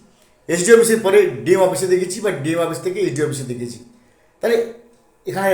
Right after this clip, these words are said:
র্যাঙ্ক জাম্পিংয়ের কোনো গল্প নেই, র্যাঙ্ক জাম্পিংয়ের কোনো প্রশ্ন আসছে না।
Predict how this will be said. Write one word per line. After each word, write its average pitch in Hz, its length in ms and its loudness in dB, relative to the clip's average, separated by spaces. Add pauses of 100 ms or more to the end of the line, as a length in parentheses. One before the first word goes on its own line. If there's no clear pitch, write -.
র্যাঙ্ক 180 200 4
জাম্পিংয়ের 208 340 4
কোনো 202 120 -2 (340)
গল্প 170 200 2 (120)
নেই, 202 100 -10 (680)
র্যাঙ্ক 156 160 0
জাম্পিংয়ের 165 360 -2
কোনো 233 100 -6 (280)
প্রশ্ন 131 220 -8 (100)
আসছে - 240 -8
না। 107 60 -20